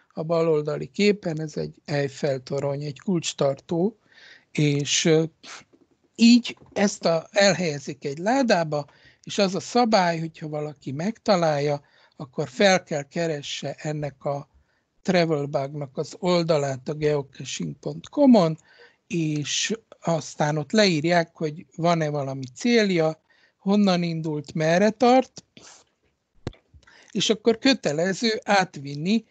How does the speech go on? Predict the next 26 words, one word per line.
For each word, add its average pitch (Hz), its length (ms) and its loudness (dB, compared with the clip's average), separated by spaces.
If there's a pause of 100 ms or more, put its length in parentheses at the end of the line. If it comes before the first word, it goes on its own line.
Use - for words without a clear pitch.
(160)
egy 185 180 -4
másik, 185 720 0
ö, 156 180 -2
dobozba, 160 640 -6
egy 160 160 -2
másik 175 540 -4
ládába 139 720 -4 (580)
ezt - 400 -4
a, 147 480 -2 (400)
ö, 131 440 -4 (140)
kis - 280 -8
tárgyat, 170 600 2
tehát 131 220 -10
nem 180 120 0
szabad 139 400 -6
megtartani, 170 760 -2
rá 202 180 6
is 165 180 -4
van 147 200 -6
írva, 165 500 -2 (400)
hogy 156 140 -6
ne 165 180 -2
tartsd 135 460 -8
meg. 202 500 0 (300)
Hát, 202 480 2
ö, 185 640 0